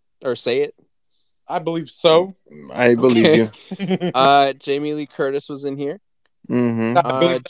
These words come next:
Speaker 1: Ja-,
Speaker 3: Uh-huh.
Speaker 1: James Hong and
Speaker 3: Yeah,
Speaker 1: Stephanie,
Speaker 3: Cumberbatch.
Speaker 1: Stephanie
Speaker 3: Oh, wait, wrong
Speaker 1: Sue.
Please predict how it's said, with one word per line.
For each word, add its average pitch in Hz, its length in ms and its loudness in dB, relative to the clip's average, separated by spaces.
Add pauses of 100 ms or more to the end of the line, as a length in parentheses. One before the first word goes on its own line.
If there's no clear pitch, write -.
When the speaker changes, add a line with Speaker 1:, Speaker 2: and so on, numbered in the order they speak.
Speaker 1:
Ja-, 139 260 -2 (100)
Speaker 3:
Uh-huh. 113 80 -6
Speaker 1:
James 135 380 -6
Hong 139 520 -6 (320)
and 127 640 -6
Speaker 3:
Yeah, 123 60 -8
Speaker 1:
Stephanie, 135 500 0 (400)
Speaker 3:
Cumberbatch. - 60 -16 (120)
Speaker 1:
Stephanie 135 320 -4
Speaker 3:
Oh, 110 60 -2
wait, - 80 -4
wrong 104 160 -4
Speaker 1:
Sue. 143 160 -4